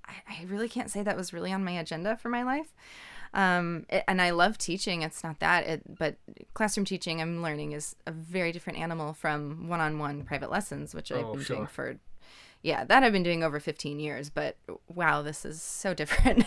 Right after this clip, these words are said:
Speaker 1: <laughs> Um, so we'll see. I'm really enjoying it. I, I may take on a little bit more of that next year.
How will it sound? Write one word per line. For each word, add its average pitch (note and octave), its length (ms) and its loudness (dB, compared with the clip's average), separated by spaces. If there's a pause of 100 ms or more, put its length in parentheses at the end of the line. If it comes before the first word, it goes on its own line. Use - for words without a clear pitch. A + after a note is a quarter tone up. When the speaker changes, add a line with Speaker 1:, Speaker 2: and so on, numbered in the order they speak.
(100)
Speaker 1:
<laughs> - 120 -6 (560)
Um, F#3+ 540 6 (460)
so - 200 4
we'll F4 120 4
see. A#4+ 320 4
I'm G3+ 180 6
really A3+ 240 2
enjoying G3+ 460 2
it. A3+ 180 0
I, F#3 320 -2
I F3+ 160 -2
may F3+ 460 -2 (240)
take F#3+ 220 -4
on F#3 140 0
a E3 80 -2
little F3 160 -4
bit F3+ 140 -2
more F3+ 160 -2
of F3 60 -2
that E3+ 160 -2
next E3+ 340 -6
year. E3 300 0